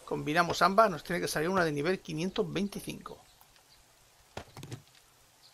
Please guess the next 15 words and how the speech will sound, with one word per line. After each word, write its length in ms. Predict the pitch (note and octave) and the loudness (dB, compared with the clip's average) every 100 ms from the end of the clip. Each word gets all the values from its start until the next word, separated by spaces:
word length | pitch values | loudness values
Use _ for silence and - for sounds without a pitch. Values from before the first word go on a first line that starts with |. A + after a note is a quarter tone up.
| _ | _
Quinientos 680 | - D#3 F3 G3+ B3 G#3 E3+ | -8 -2 -2 0 -2 -2 2
veinticinco. 680 | G#3+ G3 E3 D3 C#3 - - - | 2 2 -4 -4 -6 -12 -18 -20
Mm, 460 | A3+ E3 D#3+ D#3 D#3+ | -12 -6 -4 -2 6
vale. 320 | F#3 F3 - - - - - - - - | 6 6 0 -12 -20 -20 -20 -20 -20 -10
Pues 160 | D#3+ | -8
un 80 | E3 | -2
poquito 300 | - D#3 E3 | -2 -2 -2
mejor. 360 | D#3+ E3+ G#3 - | 0 4 4 4
Cuando 220 | - D#3+ D3+ | -8 -6 -4
pillemos 300 | D#3+ F3 F3 | -4 -2 -2
un 100 | D#3+ | 0
par 160 | E3 | 0
de 80 | D#3 | 0
cuchillas 380 | D#3 - F3+ F#3 | -4 -2 2 4
más, 400 | A#3 D4+ D#4+ - | 6 4 0 -12